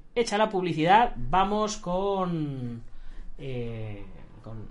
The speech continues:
con el contenido. Venga, vamos a ver qué tenemos, qué tenemos hoy por aquí. Desde videosmarca punto com nos llega, eh, la siguiente noticia.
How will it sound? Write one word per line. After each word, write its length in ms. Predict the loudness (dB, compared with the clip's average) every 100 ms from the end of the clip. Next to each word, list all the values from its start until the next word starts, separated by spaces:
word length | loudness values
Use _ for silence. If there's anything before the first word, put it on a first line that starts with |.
| -14 -14 -14 -14
con 200 | -10 -8
el 100 | -8
contenido. 560 | -8 -10 -10 -10 -10 -10
Venga, 320 | -12 -14 -16 -14
vamos 260 | -10 -10 -8
a 20 |
ver 140 | -8 -6
qué 80 |
tenemos, 440 | -6 -6 -8 -10 -10
qué 120 | -8
tenemos 340 | -6 -6 -6
hoy 80 | -8
por 160 | -8 -10
aquí. 240 | -10 -12 -14 -16 -20 -20 -10
Desde 300 | -4 -2 -2
videosmarca 1000 | -2 -2 -2 -2 -2 -2 -2 -2 -4 -2
punto 340 | -2 0 0
com 300 | 2 2 2 -4
nos 380 | -4 -4 -4
llega, 460 | -4 -2 0 0 -4 -12 -10
eh, 480 | -8 -6 -8 -10 -12 -16 -18 -20 -18 -18 -18 -18 -18 -16 -14 -10
la 220 | -6 -6
siguiente 500 | -6 -4 -2 -4 -4
noticia. 720 | -4 -4 -4 -6 -8 -8 -12